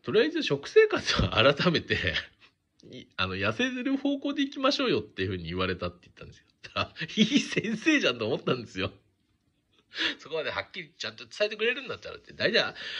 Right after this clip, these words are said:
もうぴったり合ってるよって思いながら、「あ、そうなんだ」って言って。で、「どうすんの？」っつって、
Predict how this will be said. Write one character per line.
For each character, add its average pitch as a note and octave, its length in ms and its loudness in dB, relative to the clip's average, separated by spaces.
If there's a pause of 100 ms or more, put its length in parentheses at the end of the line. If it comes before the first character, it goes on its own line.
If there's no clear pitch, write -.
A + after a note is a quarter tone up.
(340)
も F#2+ 120 -8
う - 20 -14
ぴ - 100 -14
っ - 40 -18
た - 140 2
り - 80 0
合 F#3 80 0
っ - 140 -8
て E4+ 120 6
る E3+ 80 2
よ G2+ 100 0
っ E2+ 40 -10
て - 120 -14
思 F2 140 -8
い F2 40 -6
な F2 100 -6
が E2 100 -6
ら、 D#2+ 240 -8 (300)
「あ、 - 180 -6
そ A#2 260 -6
う C#3 40 -6
な B2+ 120 -4
ん G#2+ 100 -6
だ」 - 220 -10
っ - 60 -20
て - 100 -20
言 - 20 -20
っ - 40 -20 (100)
て。 - 220 -20 (580)
で、 E3 380 2 (160)
「ど F3+ 120 0
う F#3 40 0
す E3+ 80 -2
ん A2 40 -4
の？」 E2+ 200 -2
っ F2 60 -12
つ - 140 -18
っ - 40 -20
て、 D2 100 -8